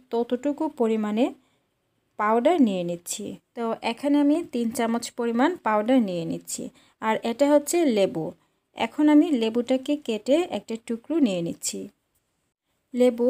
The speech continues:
আমাদের চুলের গ্রোথ বাড়িয়ে দেবে এবং চুল গজাতে সাহায্য করবে, এবং যাদের মাথার স্ক্যাল্পে ড্যান্ড্রাফ রয়েছে, তাদের মাথার স্ক্যাল্পে ড্যান্ড্রাফ চিরতরে দূর করে দেবে।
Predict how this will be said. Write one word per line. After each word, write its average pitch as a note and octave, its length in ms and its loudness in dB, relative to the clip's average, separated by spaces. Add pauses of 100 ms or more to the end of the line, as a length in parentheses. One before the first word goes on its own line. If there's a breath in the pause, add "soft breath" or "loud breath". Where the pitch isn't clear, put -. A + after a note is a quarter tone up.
(100)
আমাদের A3 380 0 (140)
চুলের A3+ 420 0 (420)
গ্রোথ A3 460 0 (160)
বাড়িয়ে A3 380 2
দেবে C4 260 6 (140)
এবং G#3+ 260 -2 (200)
চুল A#3 220 -2
গজাতে A3 440 -2 (120)
সাহায্য G3+ 520 -4
করবে, F3 380 -4 (480)
এবং A3 280 0 (140)
যাদের A3 500 2
মাথার A#3 380 -2
স্ক্যাল্পে G3+ 540 -4 (160)
ড্যান্ড্রাফ B3 560 0
রয়েছে, F#3+ 380 2 (180)
তাদের A3 340 -2
মাথার A3+ 400 -4
স্ক্যাল্পে G#3+ 540 -6
ড্যান্ড্রাফ B3+ 500 4 (260)
চিরতরে A#3+ 560 2
দূর G#3+ 240 -2
করে F3 220 0
দেবে। E3+ 260 -2